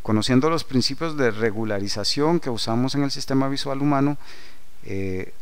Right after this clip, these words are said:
usando o abusando de ese conocimiento es que podemos sintetizar las ilusiones ópticas. Porque precisamente uno puede engañar,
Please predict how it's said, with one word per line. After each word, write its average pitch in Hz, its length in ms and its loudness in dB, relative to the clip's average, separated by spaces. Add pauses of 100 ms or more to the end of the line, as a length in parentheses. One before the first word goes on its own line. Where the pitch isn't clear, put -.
usando 165 600 6
o 113 380 0
abusando 165 840 4
de 101 160 -2
ese 117 160 -2
conocimiento 147 640 2
es - 60 -2
que 143 100 -2
podemos 120 440 0
sintetizar 127 720 0
las 113 440 -2
ilusiones 113 560 -2
ópticas. - 580 -4 (1080)
Porque 110 260 -2
precisamente 123 760 4
uno 117 300 2
puede 123 300 0
engañar, 123 680 2